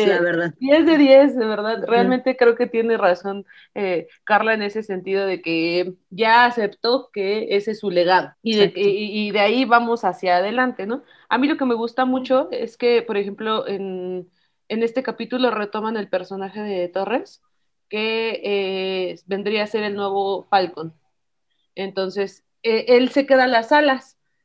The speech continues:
Speaker 1: si las repara y demás, nos están dando el indicio de que él es quien tomaría esa, esa, pues, también herencia, al final de cuentas, y entonces, eh,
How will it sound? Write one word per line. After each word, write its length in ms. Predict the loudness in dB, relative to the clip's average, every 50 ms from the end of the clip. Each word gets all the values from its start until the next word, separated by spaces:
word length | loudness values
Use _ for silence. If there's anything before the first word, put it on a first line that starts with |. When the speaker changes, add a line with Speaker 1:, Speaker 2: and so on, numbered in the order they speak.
| _ _ _
Speaker 1:
si 200 | _ -14 -12 -4
las 240 | -2 0 0 0 0
repara 540 | -2 -6 -8 -4 -2 0 2 2 4 2 2
y 60 | 0
demás, 380 | 0 -4 -4 -2 -2 -2 -2
nos 180 | -2 -2 -4 -6
están 280 | -10 -12 _ -10 -8 -8
dando 200 | -8 -6 -6 -8
el 80 | -8 -8
indicio 480 | -8 -8 -10 -10 -12 -6 -2 -2 0
de 160 | 0 -2 -4
que 300 | -6 -6 -6 -6 -6 -8 -6
él 160 | -8 -6 -4
es 120 | -6 -6 -6
quien 200 | -8 -10 -8 -6
tomaría 600 | -8 -8 -8 -10 -8 -8 -6 -4 -4 -4 -6 -8 _ _ _ _ _ _ -10
esa, 460 | -10 -8 -4 -2 0 0 2 2 0 -2
esa, 800 | -4 -6 -6 -6 -6 -4 -4 -4 -4 -4 -4 -6 -6 -8 -12 _ _ _
pues, 220 | -8 -8 -8 -6
también 320 | _ -4 -4 -4 -4 -4 -2
herencia, 520 | 0 0 0 0 -2 -2 -4 -6 -6 -8 _ _ _ _ _ _ _ _ -6
al 160 | -6 -6 -4
final 260 | -6 -8 -8 -8 -8
de 100 | -10 -10
cuentas, 340 | -10 -10 -10 -8 -10 -10 -8
y 40 | -10
entonces, 460 | -8 -8 -8 -10 -10 -14 -16 -18 _ _ _ _ _ _
eh, 800 | -10 -6 -6 -4 -4 -4 -4 -4 -4 -4 -4 -4 -6 -6 -8 -10